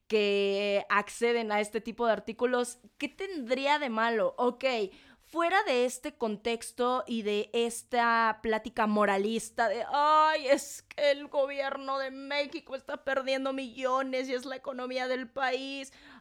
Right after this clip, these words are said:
Ay, es que los derechos de autor a los diseñadores, tanto que les cuesta trabajar por sus diseños". Fuera de este argumento un poco moralista, ¿cuál es el problema? Yo creo que el problema es de dónde justamente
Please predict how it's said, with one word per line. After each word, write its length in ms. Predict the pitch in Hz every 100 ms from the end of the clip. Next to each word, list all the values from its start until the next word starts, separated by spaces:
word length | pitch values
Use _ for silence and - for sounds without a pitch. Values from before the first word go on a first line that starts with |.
| _
Ay, 540 | 277 311 320 311 277
es 140 | 269 -
que 100 | 330
los 180 | 302 285
derechos 380 | 285 285 285
de 60 | 302
autor 480 | 285 _ 277 285 285
a 60 |
los 140 | 277 262
diseñadores, 800 | 262 269 254 254 262 277 269 - _ _
tanto 480 | 294 294 285 254 269
que 80 | 254
les 220 | 240 -
cuesta 520 | - 240 254 240 254
trabajar 640 | 240 220 220 - 226 233
por 160 | - 196
sus 160 | 214
diseños". 460 | 202 208 220 208 - - - - _
Fuera 520 | - 359 381 403 427 427
de 120 | 320 285
este 220 | - 320
argumento 840 | 311 240 214 226 240 240 269 269
un 140 | - 233
poco 220 | 240 254
moralista, 720 | 247 196 180 202 - 220 220 - - -
¿cuál 200 | 330 370
es 180 | 349
el 100 | 392
problema? 560 | 339 226 202 220 220 175 - - _ - -
Yo 160 | 370
creo 220 | 381 415
que 80 | -
el 100 | 480 -
problema 720 | 240 330 247 262 269 294 -
es 340 | 247 262 277 -
de 180 | 214 240
dónde 400 | 190 285 294 269
justamente 1040 | - 247 277 247 240 240 233 247 247